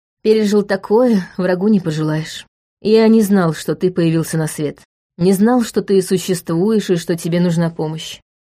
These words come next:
Просто не мог предположить». Ровно, веско заговорил Аспис, стараясь ничем не выдать волнения. «Почувствовал только здесь, когда ты оказался рядом.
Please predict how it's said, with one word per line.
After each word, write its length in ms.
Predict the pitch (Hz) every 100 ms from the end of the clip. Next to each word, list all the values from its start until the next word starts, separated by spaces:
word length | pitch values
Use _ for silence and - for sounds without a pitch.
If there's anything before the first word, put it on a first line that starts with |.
| _ _ -
Просто 340 | 339 - 240
не 140 | 247
мог 200 | 285 302
предположить». 920 | - 208 - 247 254 220 143 - - - _ _ _ _ _ -
Ровно, 500 | 170 208 233 220 190
веско 420 | 170 190 190 185
заговорил 460 | 170 170 165 170 -
Аспис, 500 | 185 - - - - _ _ _
стараясь 380 | - 175 196 196
ничем 420 | 202 202 226 233
не 120 | 226
выдать 300 | 214 214 208
волнения. 680 | 202 196 175 160 160 160 165 _ _ _ -
«Почувствовал 720 | 170 226 226 - 170 170 175
только 320 | 185 170 190
здесь, 400 | 180 214 180 -
когда 320 | 151 160 160
ты 100 | 165
оказался 520 | 160 170 165 170 185
рядом. 420 | 185 160 135 139